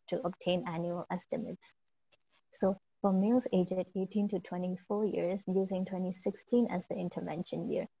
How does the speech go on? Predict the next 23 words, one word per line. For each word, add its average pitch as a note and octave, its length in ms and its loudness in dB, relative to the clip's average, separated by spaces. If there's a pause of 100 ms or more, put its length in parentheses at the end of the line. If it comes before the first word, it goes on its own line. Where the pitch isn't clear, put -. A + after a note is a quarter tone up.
(100)
we G3 120 2
found G#3 380 -2
that - 160 -4
smoking G#3 460 0
prevalence F#3+ 500 0
increased G#3+ 400 2
significantly A3+ 800 0
from F3+ 160 -4
twenty F#3 320 -4 (240)
sixteen, F#3+ 500 -6
according F#3+ 540 -6
to E3+ 260 -2
both F#3 300 -2
the F3+ 100 -2
surveys, F3 520 -2
A F3+ 140 0
H F#3 200 -6
S G3+ 140 -6
and E3+ 140 -4
N F3 160 -2
D E3+ 180 -4
S F3+ 180 -8
H F3+ 100 -10